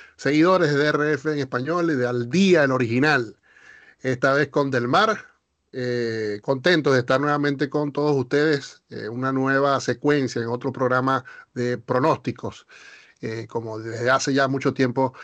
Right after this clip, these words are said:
caracteriza a D R F en español, in-, eh, tratando de otorgar la mejor información gratuita a todos sus seguidores. Eh, como también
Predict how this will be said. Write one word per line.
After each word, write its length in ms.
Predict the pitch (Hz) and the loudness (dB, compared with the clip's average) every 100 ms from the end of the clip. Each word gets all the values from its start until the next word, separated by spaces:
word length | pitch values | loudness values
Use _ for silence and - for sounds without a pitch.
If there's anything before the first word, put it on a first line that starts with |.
| - | -10
caracteriza 760 | 123 120 120 123 117 135 131 | -6 -4 -2 -2 0 0 2
a 60 | 123 | 0
D 80 | 127 | 0
R 140 | 135 | 0
F 120 | 120 | 0
en 60 | 135 | 0
español, 340 | 131 123 143 | 0 -2 -2
in-, 160 | 139 131 | -2 -6
eh, 200 | 80 90 90 | -10 -12 -8
tratando 380 | 127 147 147 143 | -4 0 2 2
de 40 | |
otorgar 300 | 127 123 127 | 0 -2 -2
la 80 | 135 | -2
mejor 220 | 123 131 | -2 -2
información 480 | 127 123 117 135 123 | -2 -2 -4 -4 -2
gratuita 580 | 127 120 123 120 131 120 - - - | -2 -2 -2 0 -2 -2 -8 -20 -14
a 220 | 120 117 | -8 -8
todos 320 | 113 127 127 | -2 0 0
sus 140 | 120 117 | -2 -2
seguidores. 640 | 123 120 170 208 196 - - - - _ _ - | 0 2 0 -2 -6 -12 -20 -20 -20 _ _ -10
Eh, 800 | 117 110 110 107 107 107 107 - | -4 -4 -4 -4 -4 -4 -6 -4
como 220 | 123 117 | -2 0
también 500 | 120 117 156 160 131 | -2 0 2 2 -2